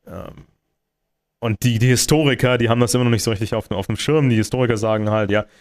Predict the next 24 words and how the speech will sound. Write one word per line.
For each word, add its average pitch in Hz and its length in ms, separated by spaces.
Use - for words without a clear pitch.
es, - 200
es - 200
kam 135 240
halt 127 120
dann 123 120
zu 120 140
jüdischen 120 680
Reichtümern 113 680
in 98 120
London, 117 560
Oxford, 110 440
Lincoln, 117 480
Bristol 113 380
und 95 160
Norwich. 104 400
Aber 127 220
letztendlich 120 400
gehörte 113 280
das 110 120
alles 101 180
ja 104 40
dem 95 140
König. 113 340
Ähm, - 480